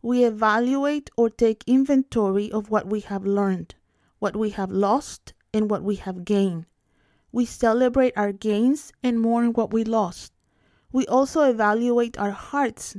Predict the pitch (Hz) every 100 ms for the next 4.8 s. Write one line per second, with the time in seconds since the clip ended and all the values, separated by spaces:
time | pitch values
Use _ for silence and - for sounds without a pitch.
0 | - 226 226 226 226 226 226 214 202 226
1 | 220 - 220 202 208 - 269 220 - -
2 | - _ _ _ _ _ 220 208 226 220
3 | - 214 196 190 220 233 269 277 247 226
4 | 214 208 208 240 - 269 294 320